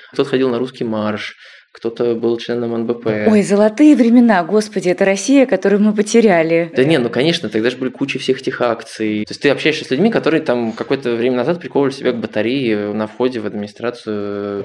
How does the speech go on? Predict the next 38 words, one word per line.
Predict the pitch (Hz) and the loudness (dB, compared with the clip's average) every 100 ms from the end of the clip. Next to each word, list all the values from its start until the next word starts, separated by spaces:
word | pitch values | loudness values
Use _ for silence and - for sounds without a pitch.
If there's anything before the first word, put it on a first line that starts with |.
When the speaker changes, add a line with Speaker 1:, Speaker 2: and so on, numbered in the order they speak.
| - | -10
Speaker 1:
президента. | 107 113 107 101 104 110 | -12 -8 -6 -8 -6 -6
Эта | 127 143 127 | 0 0 0
среда, | - 113 110 147 | -4 -4 0 0
она | 160 123 | -2 -6
без | 113 | -6
сомнений | - 110 120 139 | -6 -6 -4 -6
повлияла | 113 107 113 110 | -8 -4 -2 -2
на | 104 | -6
то, | 175 | -10
что | - | -8
я | |
задал | 113 123 | -6 -4
себе | 120 | -6
эти | 113 | -4
вопросы. | 110 110 104 - - _ - - - _ _ | -6 -6 -8 -8 -16 _ -20 -20 -20 _ _
И | 123 110 107 107 | -6 -4 -4 -4
потом, | 107 107 123 135 123 | -6 -4 -2 -2 -4
к-, | 123 - 131 - | -8 -16 -16 -16
после | 110 - | -16 -14
того, | 117 | -12
как | 110 | -10
я | |
задал | 107 110 110 | -6 -4 -4
себе | - | -4
вопросы, | 107 107 165 196 - 131 131 _ - | -6 0 0 0 -2 -4 -6 _ -14
естественно, | 120 131 135 117 | -4 -4 -2 -4
радикально | 104 - 117 120 107 104 - _ _ | -4 -4 -2 -2 -4 -6 -16 _ _
уже | - 107 101 | -12 -8 -8
родился | 98 107 104 - | -8 -8 -8 -12
какой-то | 104 110 - | -8 -8 -8
прям | 107 104 | -10 -12
активизм | 104 - 110 190 190 127 | -12 -10 -4 -4 -4 -6
в | 127 | -10
две | 123 | -10
тысячи | 151 139 | -4 -2
одиннадцатом | 135 135 120 | -2 -6 -8
Speaker 2:
Мгм. | 113 | -8
Speaker 1:
году. | - | -10